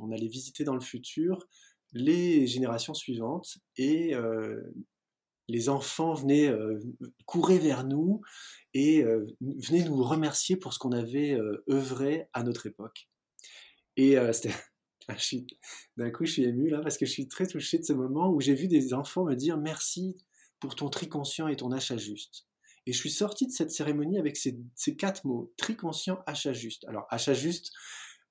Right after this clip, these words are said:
j'en ai pas fait un, un titre de, de processus ou de, ou de, oui, ou de, de posture, parce que, voilà, c'était vraiment connecté à la surconsommation et à la surconservation,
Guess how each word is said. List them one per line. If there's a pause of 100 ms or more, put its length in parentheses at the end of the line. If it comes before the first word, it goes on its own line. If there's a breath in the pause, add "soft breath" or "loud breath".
j'en
ai
pas
fait
un,
un
titre
de,
de
processus
ou
de, (640 loud breath)
ou
de,
oui,
ou
de,
de
posture,
parce
que,
voilà,
c'était
vraiment
connecté
à
la
surconsommation
et
à
la
surconservation,